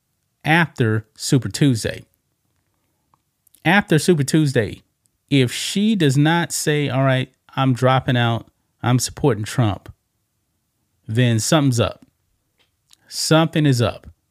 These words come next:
I mean, the establishment is definitely crumbling here. I mean,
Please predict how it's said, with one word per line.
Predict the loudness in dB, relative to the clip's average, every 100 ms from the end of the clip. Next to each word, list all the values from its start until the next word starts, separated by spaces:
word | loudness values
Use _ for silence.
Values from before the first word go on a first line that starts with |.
| _ _ _ _ _ _
I | 0
mean, | 2 2
the |
establishment | -2 0 2 2 0 -2 0 0
is | 0
definitely | 0 0 0 -2
crumbling | 0 0 0 0
here. | 0 -2 -6 _ _ _ _ _ _ _ _ -4
I |
mean, | 0 2 0